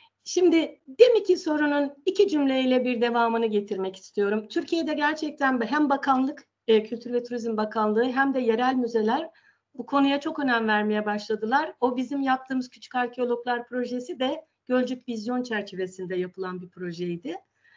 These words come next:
Gölcük'te yapmıştık ama son zamanlarda özellikle mesela bizim müzemiz, Kocaeli Arkeoloji Müzemiz bu konuda, e, çok ciddi eğitim faaliyetleri yapıyorlar. Çok da başarılı yapıyorlar gerçekten.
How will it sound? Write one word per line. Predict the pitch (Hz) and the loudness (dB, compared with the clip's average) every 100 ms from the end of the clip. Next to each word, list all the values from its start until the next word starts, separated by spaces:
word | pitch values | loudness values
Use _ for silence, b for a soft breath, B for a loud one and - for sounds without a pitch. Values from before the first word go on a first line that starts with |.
| b 220 | b 4
Gölcük'te | 214 208 208 - | 6 4 -2 -4
yapmıştık | 196 202 220 214 - 339 | -4 -4 -6 -10 -6 -2
ama | 320 349 | 0 0
son | 349 294 | 0 0
zamanlarda | 277 247 220 208 196 196 | 2 2 2 2 0 -2
özellikle | 214 233 254 - 269 | -2 0 -2 -2 -6
mesela | 214 208 214 214 208 | -4 -4 -4 -4 -4
bizim | 208 214 | -4 -2
müzemiz, | 190 180 180 247 - | -4 -4 -6 -8 -8
Kocaeli | 214 196 208 190 | -6 -2 0 0
Arkeoloji | 185 190 190 185 202 | -4 -6 -8 -8 -10
Müzemiz | 190 196 220 302 _ b b b b - | -12 -10 -10 -12 _ b b b b -10
bu | 285 | -2
konuda, | 277 240 214 214 247 370 - | 2 2 4 2 2 -2 -4
e, | 214 202 196 190 | -2 0 -2 -4
çok | - 285 | -6 -8
ciddi | 262 - 247 | -10 -6 -2
eğitim | 226 214 208 233 | 2 0 -2 -6
faaliyetleri | 220 196 190 190 190 185 185 | -2 0 0 -2 -4 -2 -2
yapıyorlar. | 185 202 202 254 | -2 -6 -6 -4
Çok | 277 269 | -6 -4
da | 233 196 | -4 -4
başarılı | 196 202 180 180 | -6 -8 -6 -6
yapıyorlar | 170 170 180 175 170 | -8 -8 -10 -8 -8
gerçekten. | 180 180 - 202 262 311 | -10 -10 -12 -10 -8 -10